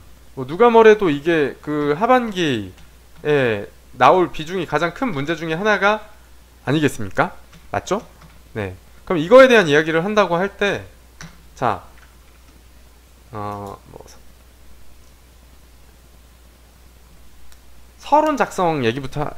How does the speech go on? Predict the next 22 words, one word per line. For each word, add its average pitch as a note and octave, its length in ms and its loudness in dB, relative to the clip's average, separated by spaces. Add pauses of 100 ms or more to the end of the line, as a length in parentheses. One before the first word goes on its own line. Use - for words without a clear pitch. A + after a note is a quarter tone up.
한번 D#3+ 240 -4
해볼게요. A#2 480 -6
서론을 C#4 420 4
만약에 B2+ 420 2
여러분이 B2+ 440 0
문장을 D3+ 400 0
구성을 C#3+ 340 -2
해야 G3 180 4
된다고 G2+ 840 -4
할 F3+ 200 0
때 F3 240 0 (1120)
여러분도 A3 400 4
다 C#3+ 140 -4
생각이 C4 400 2
있을 - 240 -8
거잖아요. A2 480 -4 (120)
그러면은 C#3+ 540 -4 (500)
그 C#3+ 320 -4 (120)
혹시 G3+ 520 0 (2250)
한번 A3 400 4 (120)
채팅창에 A#3+ 680 -2 (240)
대략적으로 D3+ 920 2